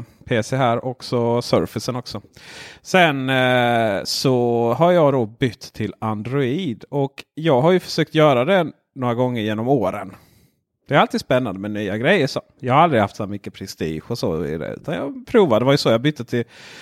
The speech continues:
Mac O S en gång i tiden. Och, eh, det har ju alltid, <laughs> alltid gått tillbaka så snabbt. Av många anledningar, men framförallt att det har sett ut som en påse skridskor, varit ganska långsamt och varit så här mäckigt. Men,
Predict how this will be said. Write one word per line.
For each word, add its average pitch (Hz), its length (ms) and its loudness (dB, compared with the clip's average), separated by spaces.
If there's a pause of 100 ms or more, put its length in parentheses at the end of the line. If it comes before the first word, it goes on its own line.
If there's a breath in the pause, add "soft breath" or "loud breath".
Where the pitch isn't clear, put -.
(420 loud breath)
Mac - 160 -2 (160)
O 127 200 4
S - 140 -4
en 135 60 -2
gång 185 100 2
i 214 60 0
tiden. - 260 0 (320)
Och, 147 360 -6
eh, 143 400 0
det 147 80 2
har 156 100 6
ju 143 80 4 (100)
alltid, 160 600 2
<laughs> - 0 -
alltid 190 340 2
gått 156 160 0
tillbaka 143 480 0
så 143 480 2
snabbt. - 640 -8
Av 311 260 2 (120)
många 269 320 2
anledningar, 156 340 0
men 151 100 -2
framförallt 196 560 2
att 170 80 -4
det 190 60 2
har 196 80 4
sett 202 220 0
ut 190 120 4
som 160 100 -2
en 139 40 -4
påse 151 300 0
skridskor, - 440 -2
varit 117 120 0
ganska 147 260 0
långsamt 131 680 -2
och 135 100 0
varit 131 200 2
så - 100 2
här 120 120 4
mäckigt. - 800 -6 (1300 soft breath)
Men, 131 880 0